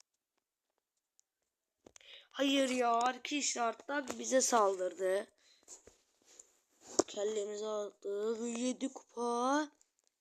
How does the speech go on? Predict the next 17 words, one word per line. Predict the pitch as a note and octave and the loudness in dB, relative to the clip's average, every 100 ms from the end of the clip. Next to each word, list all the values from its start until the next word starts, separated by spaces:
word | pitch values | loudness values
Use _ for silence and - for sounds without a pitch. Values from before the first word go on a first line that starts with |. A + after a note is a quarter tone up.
| - | -4
Beş | C4+ C#4+ | 2 2
kupa | - - B3+ B3 | 2 -4 -6 -4
da | A#3 | -4
buradan | A3+ B3+ B3 | -6 -6 -6
on | A#3+ | -6
iki | A3+ A#3+ | -8 -14
kupa. | - - G#3+ A3+ B3 _ _ - - _ _ - | -14 -14 -14 -14 -18 _ _ -20 -20 _ _ 2
Arkadaşlar | D4 E4+ E4 F4 - F4 E4+ D4+ - - _ | 6 8 6 10 10 10 8 4 0 -20 _
kırk | - - | -4 0
dokuz | E4+ E4+ E4+ D#4 | 2 6 4 4
bin | D#4 | 0
dokuz | D4+ D4 D4 | 0 0 0
yüz | B3+ | 0
doksan | C#4+ C#4+ C#4+ C#4+ | -2 0 0 0
altı | C#4 B3+ D4+ | 0 -2 -6
kupa | - - C4+ | -6 -2 2
oldu. | B3+ B3 G3+ B3 A#3+ A#3 A3+ | 2 2 0 0 4 2 0